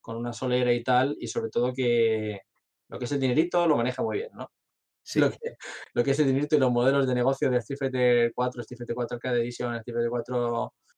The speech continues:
Speaker 1: eh, eh, con, con, con, con, con ojitos y bocatas.
Speaker 2: Y del-, y D L Cs.
Speaker 1: Eh, exacto.
Speaker 2: <laughs> Y
Speaker 1: Es-,
Speaker 2: trajes.
Speaker 1: es-, y trajes y, y de todo. Me imagino que eso, eso ya Capcom ya lo vino, lo puso en serie.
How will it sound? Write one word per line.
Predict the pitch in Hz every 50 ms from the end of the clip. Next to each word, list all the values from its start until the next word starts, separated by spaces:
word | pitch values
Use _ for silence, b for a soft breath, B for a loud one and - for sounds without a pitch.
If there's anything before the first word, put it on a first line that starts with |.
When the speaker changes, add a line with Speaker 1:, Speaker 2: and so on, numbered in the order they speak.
| _ _ _ _ -
Speaker 1:
eh, | 120 120 117 117 117 120 117 117 117 117 117 120 120 117 117 117 117 117 - _ _ _ _ _ _ _ _ _
eh, | - 117 123 123 120
con, | - - 123 123 123 120 120
con, | - 123 123 123 120 117 117 120 - _ _ _ _ _ _
con, | - 120 117 120 120
con, | 117 120 120 120 120 120 120 120 120 117 117 - -
con | - 123 120 120
ojitos | 120 - - 135 127 127 127 117 -
y | 123 120 117 120 120 117 117 113 117 - _ _ _ _ _ _ _ -
bocatas. | 120 117 - - 135 135 - 151 151 156 -
Speaker 2:
Y | 113 107
del-, | 107 110 110 110 - - _ _ _ _ _ -
y | 104 98
D | 107 107
L | 104 98
Cs. | - - 107 107 127 - - _ _ _ _ _ _ _ -
Speaker 1:
Eh, | 139 131 127 123
exacto. | 117 113 123 117 - - 110 104 -
Speaker 2:
<laughs> | _ _ _ _ _ _ _ _ _ _
Y | 120
Speaker 1:
Es-, | 120 127
Speaker 2:
trajes. | 113 120 - - 127 131
Speaker 1:
es-, | 139 - _ _ _ _ _ _ _ -
y | 131
trajes | 120 123 131 131 - 131 127 123
y, | 127 123 120 120 117 117 - _ _ b b b b _ _ -
y | 127 123
de | 123 117
todo. | 120 127 131 139 151 - - _ _ _ _ _ _ _ -
Me | 123
imagino | 127 123 127 143 143 147
que | 147 135
eso, | 147 147 - 175
eso | 156 - 156 151 -
ya | 160 165 165 170 180 180 165
Capcom | - 160 147 180 180 165
ya | 160 147
lo | 147 139
vino, | 131 143 143 139
lo | 131 135 131
puso | 147 151 147 156
en | 139 123
serie. | 117 120 113 110 101